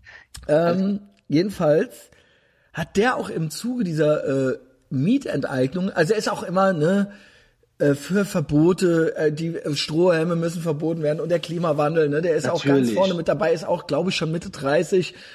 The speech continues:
Speaker 1: und
Speaker 2: Ja.
Speaker 1: ist halt völlig verstra-, ist jetzt nach Berlin gezogen und es wird nicht besser, ja. Und jetzt hat der halt, ich nehme an, natürlich, es war natürlich witzig gemeint, ja,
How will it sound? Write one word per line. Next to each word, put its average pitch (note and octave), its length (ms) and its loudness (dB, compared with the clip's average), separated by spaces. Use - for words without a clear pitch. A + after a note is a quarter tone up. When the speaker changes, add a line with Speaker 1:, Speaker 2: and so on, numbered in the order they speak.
Speaker 1:
und E3 240 2
Speaker 2:
Ja. F3 100 -2
Speaker 1:
ist E3 160 -4
halt F3+ 160 0
völlig F3 280 2
verstra-, - 520 -2
ist - 160 -4
jetzt A3+ 180 -2
nach G3+ 120 2
Berlin F3+ 340 2
gezogen F3 420 0
und D3+ 80 -8
es D3+ 140 -10
wird D#3 160 2
nicht D3+ 180 -6
besser, A#2+ 380 0
ja. C3 160 4
Und E3 60 -2
jetzt D3+ 180 0
hat G3+ 180 0
der D3+ 180 4
halt, F#3+ 360 0
ich - 180 0
nehme E3+ 320 0
an, C#3 120 -6
natürlich, D#3 420 -2
es - 160 -14
war C#3+ 100 -4
natürlich C#3+ 460 -8
witzig G3 340 -10
gemeint, D#3+ 580 -8
ja, E3+ 320 -8